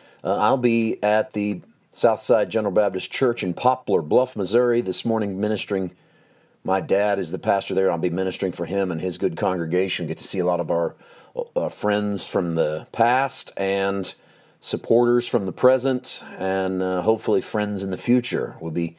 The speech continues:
ministering something. My, my plan, as the time I record this, is to minister something from my recent book, Greater Than Jonah. We haven't brought the book physically to,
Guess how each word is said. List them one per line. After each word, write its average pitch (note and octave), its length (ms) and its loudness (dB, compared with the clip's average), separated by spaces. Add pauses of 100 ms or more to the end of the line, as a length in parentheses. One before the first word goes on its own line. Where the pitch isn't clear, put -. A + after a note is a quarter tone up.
(300)
ministering D#3 480 2
something. B2 640 0
My, G#2+ 240 2
my F2+ 160 2
plan, C3 460 2
as F#2+ 220 0
the F2 80 -4
time G#2+ 260 0
I - 20 2
record G2+ 480 0
this, D#2 220 -2
is E2 100 -4
to D#2+ 80 -8
minister F#2+ 380 -2
something G#2 400 0
from F#2 180 0
my D#2+ 300 0 (560)
recent F#2+ 420 0
book, G2 160 4
Greater G2 240 2
Than E2 160 -2
Jonah. A2 320 2
We E2+ 140 0
haven't F#2 260 0
brought F#2+ 240 2
the E2+ 80 -6
book F#2 300 0
physically F#2+ 580 0
to, D#2+ 300 -2